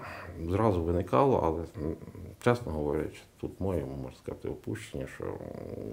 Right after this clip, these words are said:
щось там виникало, але було таке враження, що вони не розбираються у званнях.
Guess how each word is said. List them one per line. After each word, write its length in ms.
щось 180
там 180
виникало, 600
але 340
було 340
таке 200
враження, 380
що 140
вони 140
не 60
розбираються 520
у 20
званнях. 380